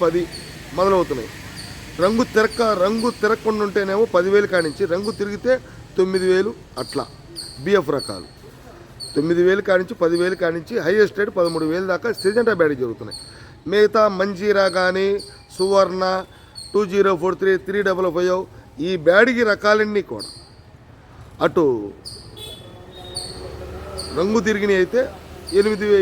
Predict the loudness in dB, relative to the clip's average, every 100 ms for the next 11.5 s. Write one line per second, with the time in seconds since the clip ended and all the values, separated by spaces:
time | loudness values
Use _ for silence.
0 | 6 6 4 2 2 0 0 2 2 2
1 | -6 -20 -8 0 0 2 2 2 0 -4
2 | -6 -14 -16 -20 -12 -2 0 0 0 0
3 | -2 -4 -2 -2 -4 -2 -2 0 0 2
4 | 0 -4 -8 -4 -2 0 4 4 2 -2
5 | 0 0 -2 -10 -20 -20 -6 -2 0 0
6 | -2 -4 0 0 0 -2 0 0 0 -2
7 | -4 -4 -6 -8 -16 -16 -12 -2 0 2
8 | 0 0 -2 -2 -6 -8 -10 -4 -2 0
9 | 0 0 0 0 -2 -4 -12 -20 -20 -20
10 | -20 -20 -18 -18 -18 -20 -20 -20 -2 -2
11 | 0 -2 -2 0